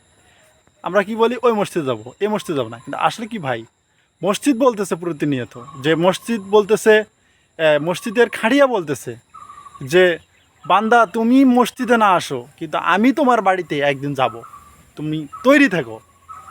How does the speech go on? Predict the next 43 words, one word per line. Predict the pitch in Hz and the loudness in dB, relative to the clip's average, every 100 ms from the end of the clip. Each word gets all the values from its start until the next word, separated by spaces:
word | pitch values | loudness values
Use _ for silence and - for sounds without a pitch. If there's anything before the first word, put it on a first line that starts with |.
| - _ | -20 _
তাহলে | 160 175 180 | -2 -2 0
এই | 196 | 0
মসজিদের | 180 180 - 226 240 | 0 -4 -6 -8 -8
খাড়া | - 196 185 | -4 -2 -2
যদি | 175 170 | -4 -8
প্রতিনিয়ত | 160 175 170 220 202 220 | -10 -12 -8 -6 -4 -4
যদি | 220 196 | -6 -6
বলে | 180 165 147 | -4 -4 -4
থাকে | 135 135 120 - - - - | -4 -6 -6 -10 -20 -20 -10
যে, | |
"বান্দা, | 143 160 180 190 | -2 0 2 0
তুমি | 214 233 277 | 0 4 4
যে | 277 | 4
আমার | 247 240 240 | 2 0 0
মসজিদ | 226 - 226 190 | -2 -4 -10 -2
ঘরে | 214 202 | 0 0
তুমি | 202 | 0
আসতেছো | 190 180 - 240 240 | 2 2 2 2 2
না, | 151 - _ _ _ - | 0 -4 _ _ _ -6
আমার | 160 220 | 0 0
খাড়াকে | - 233 233 247 | 0 -2 -2 -4
তুমি | 247 254 254 | 0 2 2
দেখে | 240 226 | 0 -2
স্মরণ | - 226 240 | 2 2 2
করতেছো | 240 202 151 | -4 -4 -8
না, | 139 117 - - - _ | -10 -12 -20 -20 -20 _
কিন্তু | 196 196 170 131 - | -4 -2 0 -2 -2
আমি | 151 233 330 | 0 4 4
একদিন | 262 233 240 | 4 0 2
না | 220 | 0
একদিন | 185 185 | 0 2
আল্লাহর | 170 180 160 | 2 2 0
যেদিন | 165 151 147 | -6 -8 -8
হুকুম | 127 135 247 | -8 0 2
হবে, | 247 208 127 - - - | 4 2 -2 -8 -20 -18
সেদিন | - 180 175 | -2 0 2
আমি | 175 165 | 2 -2
ঠিকই | - 220 247 240 156 _ _ _ | -2 0 2 0 -2 _ _ _
এই | 185 180 | 2 2
মসজিদের | 165 180 - - 175 | 0 -8 -4 -4 -2
খাড়া | - 165 156 | -2 -2 -2
তোমার | 156 156 151 | -2 -2 0
বাসাতে | 139 156 151 | 0 -2 -6